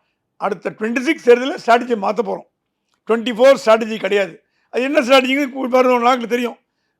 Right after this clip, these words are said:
ஏன்னா அவரும் மேனேஜ்மெண்ட் கிராஜுவேட், swat அனாலிசிஸ்ல தெரிஞ்சவர். இது மாத்துறது ஒண்ணும் பெரிய விஷயம் இல்ல. ஒரு தேர்தல் அணுகுமுறைங்கிறது வித்தியா-,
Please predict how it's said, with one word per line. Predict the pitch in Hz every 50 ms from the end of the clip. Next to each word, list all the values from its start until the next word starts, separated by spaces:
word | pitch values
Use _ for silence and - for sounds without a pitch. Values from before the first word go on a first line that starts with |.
| _ _ _ _
ஏன்னா | - 262 285 320 311 294 285 285 349 392 480 _ _ _ _ _ _ _ 605 659 679 - - - - -
அவரும் | 185 220 226 247 269 277 277 269 262 247 240 294 285
மேனேஜ்மெண்ட் | 220 233 247 262 247 247 247 247 220 202
கிராஜுவேட், | 220 220 208 226 208 - - - _ _ _ _ _ _ _ _ _ _ _ _ _ _ _ - -
swat | 214 240 262 254 247
அனாலிசிஸ்ல | 226 226 226 214 196 208 226 254 240
தெரிஞ்சவர். | 175 214 220 233 233 226 208 175 - _ _ _ _ _ _ _ _ _ _ _
இது | - 262 262 254
மாத்துறது | 240 233 240 285 - 311 294 277 247
ஒண்ணும் | 247 247 254 208
பெரிய | 202 220 240 247
விஷயம் | 240 208 - - 196 180
இல்ல. | 170 170 170
ஒரு | 160
தேர்தல் | - 220 214 240 247 247 240 226 196
அணுகுமுறைங்கிறது | 202 226 233 240 233 233 226 220 220 220 220 226 220
வித்தியா-, | 208 185 233 240 226 175